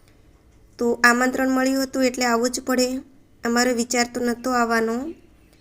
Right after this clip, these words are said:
પણ ફરીથી વિચાર્યું કે ચલો જઈએ, જવું પડે એટલે. તો ખરા બપોરે આવી ગયા છે. તો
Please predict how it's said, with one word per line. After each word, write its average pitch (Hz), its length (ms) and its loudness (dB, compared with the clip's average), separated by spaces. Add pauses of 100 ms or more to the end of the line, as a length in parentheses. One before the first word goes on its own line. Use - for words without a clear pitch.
(760)
પણ 220 380 -2
ફરીથી 254 440 -4
વિચાર્યું 254 420 -2
કે 247 100 -4
ચલો 254 260 -2
જઈએ, 240 380 -2
જવું 226 260 -2
પડે 233 240 0
એટલે. 240 360 -4 (880)
તો - 60 -8
ખરા 247 340 -2
બપોરે 240 440 -2
આવી 226 200 -2
ગયા 247 300 -2
છે. 262 480 -4 (1400)
તો 220 100 -6